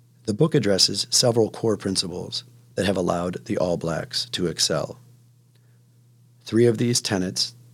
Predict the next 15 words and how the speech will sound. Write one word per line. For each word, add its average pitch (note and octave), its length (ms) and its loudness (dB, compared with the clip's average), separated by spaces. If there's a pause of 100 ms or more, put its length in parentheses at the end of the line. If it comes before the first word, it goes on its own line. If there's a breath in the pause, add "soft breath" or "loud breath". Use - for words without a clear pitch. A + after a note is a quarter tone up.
(140)
tie G#2 220 -2
naturally G2+ 540 0
into F#2+ 140 -2
the G2 80 -2
importance A2 640 -2
of G#2 180 -8
boys F2 440 0
strengthening G#2+ 680 0 (360 loud breath)
and G2+ 160 4
using G2 400 2
their F2+ 240 -4
resilience F2 640 -2 (140)
during F2 260 0
sports D#2+ 400 -4
participation. - 800 -6